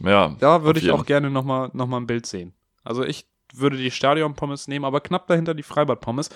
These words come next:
Speaker 2: Und gewellt. Auf jeden Fall gewellt.
Speaker 1: So geribbelt, ja.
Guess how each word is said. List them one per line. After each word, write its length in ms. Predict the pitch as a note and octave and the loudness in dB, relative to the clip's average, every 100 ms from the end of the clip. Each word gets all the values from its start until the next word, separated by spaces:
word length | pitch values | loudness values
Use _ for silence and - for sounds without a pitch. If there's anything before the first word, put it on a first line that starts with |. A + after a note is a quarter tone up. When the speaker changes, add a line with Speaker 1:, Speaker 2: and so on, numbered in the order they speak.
| - - - | -18 -20 -4
Speaker 2:
Und 320 | E3+ G#3 - - | 2 2 0 -2
gewellt. 500 | C#3 C#3+ A2+ - _ | 4 6 6 2 _
Auf 120 | C3 - | -12 2
jeden 220 | E3 F3+ | 2 4
Fall 160 | D#3 | 0
gewellt. 500 | C3 A2+ A#2+ G2+ - _ _ _ _ _ _ _ _ _ _ _ _ _ _ _ - | 0 4 6 4 2 _ _ _ _ _ _ _ _ _ _ _ _ _ _ _ -4
Speaker 1:
So 220 | F2 E2+ | 0 2
geribbelt, 400 | F#2+ F2 E2+ E2 | 2 2 2 4
ja. 400 | F#2+ G2+ G#2+ - | 4 6 4 0